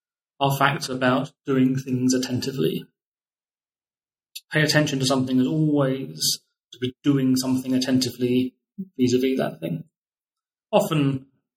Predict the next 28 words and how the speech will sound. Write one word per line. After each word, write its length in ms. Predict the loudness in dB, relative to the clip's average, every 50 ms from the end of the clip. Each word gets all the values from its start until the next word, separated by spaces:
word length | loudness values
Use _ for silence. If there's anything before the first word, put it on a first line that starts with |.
| _ _ _
so 160 | -2 0 0
I'm, 260 | 0 0 -4 -8 -10 -6
I'm 280 | -4 0 0 0 0 0
paying 260 | 0 2 4 4 4
attention 460 | 4 2 0 0 0 0 0 -2 0
now 560 | 0 2 2 2 2 0 -4 -8 -14 -16 -18 -20 _ _ _ _ _ _ _ _ _
to 60 | -6
the 80 | -6 0
book 260 | 2 2 2 2 2
on 80 | 0 -2
the 100 | -2 -2
table. 560 | 0 0 0 2 0 0 -2 -4 -8 -10 -12 _ _ _ _ _ _ _ _
I'm 80 | 0 2
not 160 | 2 2 2
touching 300 | 0 0 2 2 0 -2
it. 100 | 0 2
I'm 60 | 2
not 160 | 2 2 0 _ 0
doing 200 | 2 2 4 2
anything 300 | 0 0 0 0 2 4
with 180 | 4 4 4
it. 260 | 2 -2 -10 -12 -12 -14 -14 -16 _ _ _ _ _ _
But 120 | -4 -2 -2
I 20 |
do 260 | 0 2 4 4 4
have 240 | 2 0 -2 -4 -6
a 80 | -6 -8
task 540 | -4 -2 0 0 0 0 0 -2 -6 -6